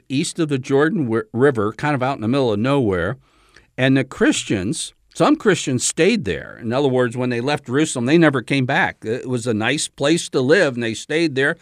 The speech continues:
Others came back after the destruction of Jerusalem. But Pella, this place where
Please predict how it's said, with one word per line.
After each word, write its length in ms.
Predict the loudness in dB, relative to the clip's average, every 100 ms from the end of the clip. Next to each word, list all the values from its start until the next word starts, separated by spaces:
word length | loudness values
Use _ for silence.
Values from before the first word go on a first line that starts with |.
| -16 -20 -4
Others 420 | 2 4 4 -2 _ _ _ _ _ -16
came 280 | -6 -2 0
back 300 | 2 2 2
after 360 | 0 0 0 -4
the 100 | -4
destruction 640 | -6 -6 -4 -4 -6 -6
of 100 | -6
Jerusalem. 680 | -6 -4 -4 -6 -8 -8 -10 _ -20 -20 _
But 420 | 2 2 2 _
Pella, 540 | 4 6 6 4 0 -4 _ _ _
this 460 | -2 -2 -2 -6 -12 _ _
place 320 | -2 -2 -4 -6
where 320 | -2 0 -2